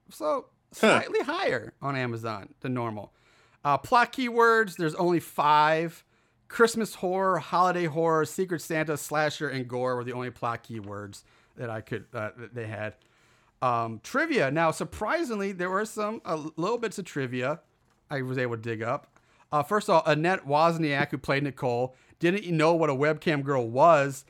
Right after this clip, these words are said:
Speaker 1: prior to playing, uh, the role of Nicole in this film. Uh, the filmmakers only had a camera and crane for one single day of shooting. Or not a camera, but it had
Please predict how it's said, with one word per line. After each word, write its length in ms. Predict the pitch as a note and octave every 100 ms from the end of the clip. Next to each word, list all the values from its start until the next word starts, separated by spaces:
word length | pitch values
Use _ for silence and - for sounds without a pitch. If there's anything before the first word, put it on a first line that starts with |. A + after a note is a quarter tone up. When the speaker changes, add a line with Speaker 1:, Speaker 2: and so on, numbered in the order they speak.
| _
Speaker 1:
prior 340 | - E3+ D#3 D3
to 100 | C#3
playing, 560 | - C#3+ D3 C#3 C3 A#2 _ _ -
uh, 260 | B2+ A#2 A#2+ - _
the 80 | -
role 180 | B2+ B2+
of 60 | B2
Nicole 440 | A#2+ - A#2 C3
in 60 | B2+
this 140 | A2+
film. 320 | - A#2 C#3+ - _ _ _ _ _ _ _ _ _ -
Uh, 180 | C#3 C3+
the 100 | C#3
filmmakers 720 | - G#3+ A3+ G#3+ A3 F#3+ E3 -
only 200 | E3+ F3
had 240 | E3 D#3
a 100 | D#3
camera 460 | C#3+ - F#3 G3+ G3
and 160 | D#3+ C3+
crane 360 | - F3+ F3+
for 160 | E3 C#3
one 280 | B2+ E3 E3
single 440 | - G3 G3+ G3
day 280 | D3+ E3 E3
of 100 | C#3
shooting. 480 | - C#3 B2 B2+ D3 _ _ _ _ -
Or 40 |
not 140 | F3 D#3+
a 40 |
camera, 300 | - D#3 B2
but 80 | C3+
it 160 | D3
had 120 | C3+